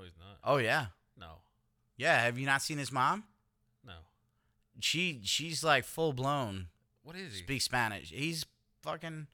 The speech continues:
Speaker 1: Puerto Rican?
Speaker 2: Puerto Rican.
Speaker 1: Is he?
Speaker 2: Yeah.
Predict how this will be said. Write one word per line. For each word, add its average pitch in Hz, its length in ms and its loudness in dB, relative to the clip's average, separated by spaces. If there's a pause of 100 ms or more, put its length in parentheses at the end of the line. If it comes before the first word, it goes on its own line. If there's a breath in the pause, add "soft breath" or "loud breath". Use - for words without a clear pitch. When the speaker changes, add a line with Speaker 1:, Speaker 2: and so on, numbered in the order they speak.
(100)
Speaker 1:
Puerto 143 220 -12
Rican? 196 320 -12 (680)
Speaker 2:
Puerto 160 220 -2
Rican. 127 360 -10 (480)
Speaker 1:
Is 151 140 -12
he? 202 80 -14 (1000)
Speaker 2:
Yeah. 104 240 -4